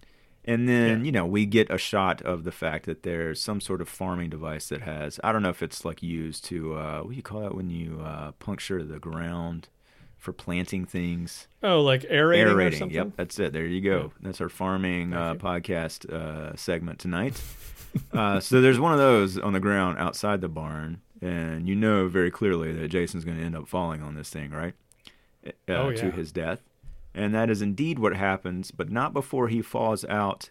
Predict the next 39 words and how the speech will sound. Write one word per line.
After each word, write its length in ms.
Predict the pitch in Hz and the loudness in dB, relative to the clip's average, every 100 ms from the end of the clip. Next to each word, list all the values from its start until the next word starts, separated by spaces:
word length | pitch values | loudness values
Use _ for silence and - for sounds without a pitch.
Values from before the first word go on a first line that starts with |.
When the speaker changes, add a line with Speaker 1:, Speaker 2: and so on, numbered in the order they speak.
| - | -6
Speaker 1:
and 320 | 101 95 92 | -4 -2 -2
doesn't 400 | 120 127 131 113 | 2 2 0 -4
fall 240 | - 87 87 | -4 -4 -2
down. 380 | 87 85 82 - | -2 -4 -6 -6
And 160 | 92 | -6
Craig, 260 | - 151 113 - - | -4 -4 -6 -8 -2
I 100 | 180 | 2
watched 300 | 180 196 - | 4 2 4
that 180 | 110 - | 4 4
thing, 400 | 104 92 98 - _ - - | 2 2 0 -6 _ -18 -2
and 80 | 107 | 2
I 80 | 143 | 4
looked. 400 | 151 156 104 - _ | 6 4 4 -2 _
I 160 | 117 165 | 8 8
don't 180 | 175 | 4
think 200 | 156 139 | 0 2
there's 280 | 131 117 104 - | 4 4 2 0
any 200 | 131 139 | 2 4
way 220 | 127 117 | 4 4
in, 220 | 110 107 | 2 -4
there's 300 | - 120 117 | 4 4 6
nothing 320 | 135 196 185 175 | 2 2 0 -2
for 140 | 151 | 0
him 180 | 147 143 | 0 2
to 80 | 139 | 2
hang 220 | 135 135 | 2 2
on 180 | 175 151 | 0 0
to. 140 | 92 | 0
Like, 180 | 92 92 | 0 0
wh-, 200 | 113 - | 0 0
how 200 | 120 151 | 2 2
did 180 | 156 139 | 0 0
he 420 | 139 135 117 101 - _ | 4 4 4 -2 -10 _
not 320 | 113 120 135 - | 2 4 2 2
fall 240 | 123 117 | 4 6
down 560 | 113 120 98 82 85 - | 6 4 2 2 -2 -2
all 160 | 95 92 | 0 0
the 80 | 92 | 2
way? 540 | 98 95 85 80 | 2 2 0 -4